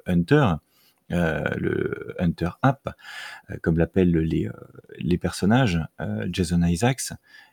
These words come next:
eh ben, cette, euh, voyageuse, elle dit que dans une des dimensions, elle s'est vue, euh, elle était actrice et elle a pu se voir dans des films, elle a même, même pu se voir m-,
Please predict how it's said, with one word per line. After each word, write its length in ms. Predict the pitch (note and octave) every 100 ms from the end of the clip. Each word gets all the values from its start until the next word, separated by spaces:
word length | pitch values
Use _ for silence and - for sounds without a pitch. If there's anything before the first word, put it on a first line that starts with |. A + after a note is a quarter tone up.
| -
eh 100 | F#2+
ben, 120 | G2+
cette, 420 | F#2 G2 E2 -
euh, 140 | F#2 F2
voyageuse, 800 | E2 F2 F2 F2+ B2+ C3 E2+ -
elle 260 | E2+ E2 D#2+
dit 160 | G#2+
que 140 | - F#2+
dans 180 | F2 F2
une 260 | F#2 G2
des 120 | E2+
dimensions, 480 | D#2+ E2 E2 - C#3
elle 100 | E2+
s'est 260 | - - E2
vue, 460 | D#2+ E2 G#2 C#3 - - - _ E2
euh, 360 | E2 D#2+ D#2+ -
elle 120 | F2+
était 260 | F#2 C#3+ A2+
actrice 540 | - - G#2+ G2+ - F2
et 80 |
elle 80 | E2+
a 60 | E2+
pu 160 | -
se 120 | - G2+
voir 600 | E2 E2+ G#2 B2 E2+ D2 - -
dans 120 | G2+
des 140 | F#2 F#2
films, 400 | - A2+ F2+ D#2
elle 100 | D#2+
a 60 |
même, 220 | F#2 G2+ -
même 240 | F#2 F#2+ F2
pu 160 | A2
se 120 | - E2
voir 320 | E2+ G#2 - - - - -
m-, 220 | E2+